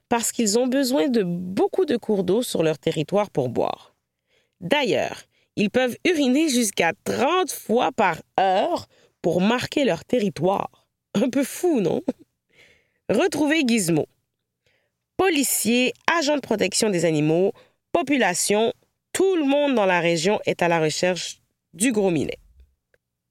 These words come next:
Celui-ci pourrait essayer de s'en prendre aux poules du secteur, a prévu la propriétaire du sanctuaire, Kim Rock. En entrevue à Radio-Canada, elle a affirmé que les servals sont d'excellents chasseurs.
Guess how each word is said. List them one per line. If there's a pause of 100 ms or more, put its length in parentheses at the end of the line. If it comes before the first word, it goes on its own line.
(720)
Celui-ci
pourrait
essayer
de
s'en
prendre
aux
poules
du
secteur,
a
prévu
la
propriétaire
du
sanctuaire, (300)
Kim
Rock. (840)
En
entrevue
à
Radio-Canada, (440)
elle
a
affirmé
que
les
servals
sont
d'excellents
chasseurs.